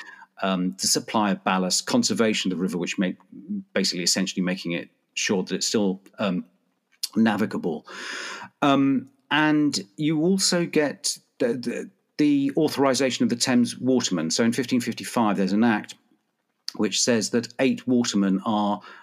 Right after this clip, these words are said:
um, to supervise the Thames all the way from Greenwich to Windsor to prevent ac-, accidents and to ensure minimum dimensions for boats used for carrying passengers on the Thames. So the watermen are the, the,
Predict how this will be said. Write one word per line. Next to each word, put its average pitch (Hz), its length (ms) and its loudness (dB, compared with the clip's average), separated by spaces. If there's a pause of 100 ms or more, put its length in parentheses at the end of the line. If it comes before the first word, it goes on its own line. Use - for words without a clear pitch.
(180)
um, 104 380 0
to 110 120 0
supervise 98 1000 2
the 113 100 -2
Thames 110 480 2
all 131 220 2
the 127 60 2
way 110 180 2
from 113 180 -2
Greenwich 110 340 0
to 110 100 0
Windsor 98 600 2 (380)
to - 100 -2
prevent 107 320 2
ac-, - 340 0 (100)
accidents 104 680 0 (120)
and 110 340 2 (100)
to 113 120 2
ensure 113 320 4
minimum 107 380 4
dimensions 104 680 2
for 110 120 -4
boats 101 420 0
used 101 220 -2
for 110 60 -4
carrying 98 480 0
passengers 95 480 -2
on 92 140 0
the 95 60 2
Thames. 87 380 0
So 117 80 0
the 117 100 2
watermen 107 500 2
are 98 80 2
the, 98 320 2 (340)
the, 101 160 -8